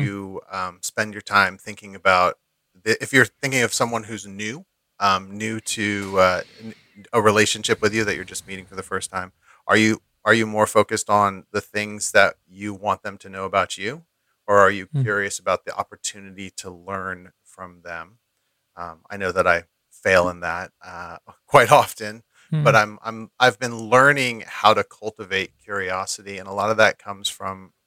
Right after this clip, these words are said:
Speaker 1: a, a, a feeling of freedom that says, "I actually, um, don't have to accomplish anything in this relationship, but being with them
Speaker 2: Hmm.
Speaker 1: is valuable and will change me and them."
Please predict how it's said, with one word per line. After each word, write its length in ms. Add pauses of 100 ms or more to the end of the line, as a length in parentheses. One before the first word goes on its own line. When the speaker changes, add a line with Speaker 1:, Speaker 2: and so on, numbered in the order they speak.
Speaker 1:
a, 200
a, 160 (380)
a 40
feeling 300
of 80
freedom 420
that 160
says, 440 (580)
"I 380
actually, 800
um, 360 (420)
don't 220
have 160
to 140
accomplish 540
anything 440 (140)
in 60
this 200
relationship, 640 (800)
but 220
being 360
with 260
them 240
Speaker 2:
Hmm. 180 (200)
Speaker 1:
is 180
valuable 640 (100)
and 120
will 100
change 460
me 360 (200)
and 220
them." 240